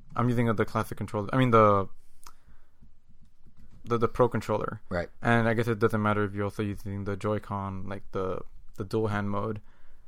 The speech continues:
Speaker 1: Um, if you use that same configuration, pretty much just playing with those two buttons, it won't work. Like, pressing the top button won't do anything because as far as the N E S emulator is concerned, those buttons don't
Speaker 2: Don't
Speaker 1: exist.
Speaker 2: exist. Yeah.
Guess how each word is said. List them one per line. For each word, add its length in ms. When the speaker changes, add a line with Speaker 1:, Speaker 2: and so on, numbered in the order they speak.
Speaker 1:
Um, 440
if 160
you 120
use 260
that 140
same 160
configuration, 760
pretty 140
much 140
just 140
playing 160
with 160
those 180
two 140
buttons, 560
it 160
won't 220
work. 380
Like, 400
pressing 260
the 60
top 240
button 280
won't 180
do 120
anything 280
because 420
as 120
far 280
as 120
the 140
N 140
E 120
S 180
emulator 320
is 80
concerned, 360
those 140
buttons 380
don't 160
Speaker 2:
Don't 140
Speaker 1:
exist. 120
Speaker 2:
exist. 220
Yeah. 180